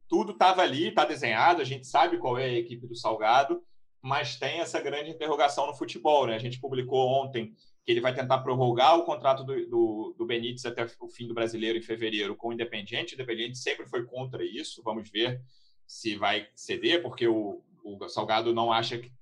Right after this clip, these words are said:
nem acha que não tem condições de o clube fazer esse investimento nesse momento, em dezoito de dezembro. Pode ser que mude de ideia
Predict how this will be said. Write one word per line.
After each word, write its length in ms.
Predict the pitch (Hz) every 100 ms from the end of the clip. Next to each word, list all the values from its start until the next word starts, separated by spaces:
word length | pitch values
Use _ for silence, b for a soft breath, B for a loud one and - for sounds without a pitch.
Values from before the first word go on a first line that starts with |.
| _ _ - - -
nem 320 | 110 98 101
acha 200 | 107 -
que 80 | 117
não 80 | 110
tem 120 | 120
condições 560 | 120 117 - 120 127
de 140 | - 110
o 80 | 110
clube 240 | 117 117
fazer 200 | 107 110
esse 120 | 104
investimento 480 | 107 104 107 107 -
nesse 260 | 110 127 131
momento, 380 | 104 110 123
em 100 | 113 95
dezoito 440 | 101 107 113 107
de 80 | 95
dezembro. 480 | 87 90 135 160 -
Pode 180 | 98
ser 100 | -
que 100 | -
mude 160 | 107 104
de 80 | 104
ideia 280 | 98 101